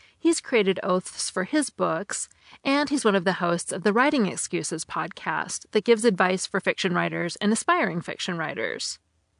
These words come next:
He wrote, quote, "In some of my works, the Mistborn trilogy at the forefront, I use curses from our world. This is because I not only made that world more of an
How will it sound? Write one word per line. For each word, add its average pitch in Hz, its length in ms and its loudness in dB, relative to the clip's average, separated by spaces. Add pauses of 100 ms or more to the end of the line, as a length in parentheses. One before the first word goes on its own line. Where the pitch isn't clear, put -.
(180)
He 370 180 4
wrote, 175 520 2
quote, 180 420 0 (320)
"In 233 160 6
some 294 260 4
of 285 120 0
my 180 100 4
works, 165 540 0
the 208 80 4
Mistborn 185 640 2
trilogy 160 420 -2
at 151 100 -6
the 170 80 -4
forefront, 175 640 0 (380)
I 214 80 6
use 220 320 6
curses - 480 0
from 214 300 2
our 175 340 4
world. 156 540 0 (440)
This 302 140 2
is 320 140 0
because 226 520 -2
I 190 120 4
not 196 200 4
only 196 300 4
made 170 220 4
that 160 260 2
world 170 400 0
more 180 240 2
of 170 160 0
an 165 180 -2